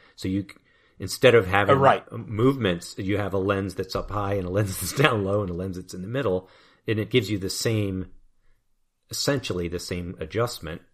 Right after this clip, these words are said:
Speaker 1: as movements do. And yeah, a tilt shift lens could come close to this performance of bellows in allowing you to alter the relationship between the, the film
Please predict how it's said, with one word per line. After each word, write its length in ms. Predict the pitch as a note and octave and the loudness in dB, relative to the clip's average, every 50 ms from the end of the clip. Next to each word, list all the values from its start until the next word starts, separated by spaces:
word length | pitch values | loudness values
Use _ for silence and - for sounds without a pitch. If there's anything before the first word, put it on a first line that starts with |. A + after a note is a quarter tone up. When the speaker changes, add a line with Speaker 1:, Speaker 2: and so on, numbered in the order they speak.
| _ - | _ -14
Speaker 1:
as 200 | E2+ E2 D#2 - | -14 -14 -12 -10
movements 480 | F2+ F#2+ G2+ G2 E2+ E2+ - - - - | -8 -6 -6 -6 -8 -10 -14 -16 -16 -12
do. 180 | - E2 C#2+ - _ _ - - - _ _ - | -12 -12 -12 -12 _ _ -20 -20 -20 _ _ -10
And 320 | - A#2+ A2+ G#2+ G#2 G#2 - | -6 -4 -4 -4 -4 -4 0
yeah, 220 | - - D3 G#2 G#2+ - | 2 2 4 4 2 0
a 80 | - A#2 | -2 -4
tilt 300 | A2 - D3 E3 E3 - | 0 0 0 0 0 -2
shift 360 | - - D#3 E3 - - - | -2 0 0 0 0 -2 -6
lens 440 | G2+ F#2+ A2 A2 F#2+ F#2+ G2 - - | -4 -2 -2 -2 -2 -4 -8 -10 -12
could 300 | - - A#2+ A2+ - - _ _ - - - _ _ _ _ _ _ | -10 -8 -8 -8 -8 -12 _ _ -20 -20 -20 _ _ _ _ _ _
come 220 | - - A#2 G2+ G2+ | -8 -6 -6 -6 -6
close 360 | - - - D3+ D3+ - - | -4 0 0 0 0 0 -4
to 80 | - F2+ | -8 -10
this 600 | E2 F2 F2 - - - - - - - - - - - | -8 -8 -10 -10 -10 -12 -10 -10 -10 -12 -12 -16 -16 -14
performance 520 | - A2 - - G2+ F2+ D#2+ D#2+ D#2+ - | -12 -10 -8 -8 -8 -8 -8 -10 -10 -12
of 140 | F2+ D#2 - | -12 -10 -8
bellows 500 | F2+ D#2+ D#2 D2+ D2 F2 F2 F2 - - _ _ _ | -8 -8 -6 -8 -8 -10 -10 -12 -14 -18 _ _ _
in 100 | - F#2 F2+ | -12 -10 -10
allowing 440 | F2+ F2 F2+ F2+ F#2+ G2 F#2+ F#2 F2+ | -8 -6 -6 -4 -2 -2 -2 -2 -2
you 220 | E2+ E2+ E2 E2 | -4 -4 -4 -6
to 400 | - - - E2+ D#2+ D#2+ D#2+ - _ _ _ _ _ _ _ _ _ | -8 -8 -10 -8 -8 -10 -12 -14 _ _ _ _ _ _ _ _ _
alter 400 | - F#2+ G2+ G2 G2+ - - F2+ E2 | -2 2 2 2 2 0 -2 -4 -2
the 80 | E2+ | -2
relationship 640 | E2+ F2+ F2+ F#2+ F2+ F2 - F#2+ F2 - - E2 - | -2 0 0 0 0 0 -4 -6 -8 -6 -8 -8 -8
between 540 | - D#2 - - F#2 E2+ E2 D#2+ D#2+ D#2 D2+ | -12 -16 -14 -12 -12 -10 -10 -10 -10 -12 -12
the, 440 | D2 D2+ D2 D2 D2 D2 D2 C#2 - _ _ _ _ - - _ _ _ _ _ _ _ _ _ | -10 -10 -10 -10 -10 -12 -14 -14 -16 _ _ _ _ -20 -20 _ _ _ _ _ _ _ _ _
the 80 | - F2 | -18 -16
film 560 | - - - G#2+ G2 F#2+ F#2+ F2+ F2 F2+ F#2+ | -10 -6 -2 -2 0 0 -2 -2 -4 -6 -10